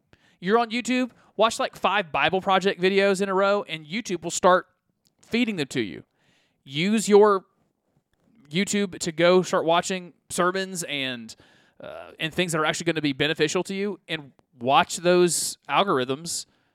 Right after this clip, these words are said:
start sh-, feeding you more of that. Uh, you can do this. You can train your Facebook feed, your Twitter feed, your Instagram feed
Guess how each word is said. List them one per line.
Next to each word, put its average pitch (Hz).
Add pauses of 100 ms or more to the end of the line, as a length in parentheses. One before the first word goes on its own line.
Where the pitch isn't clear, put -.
start -
sh-, - (240)
feeding 156
you 180
more 208
of 226
that. 240
Uh, 143 (200)
you 214
can 294
do 262
this. -
You 190
can 196
train 220
your 208
Facebook 202
feed, 208
your 135
Twitter 190
feed, 190
your 170
Instagram 180
feed 180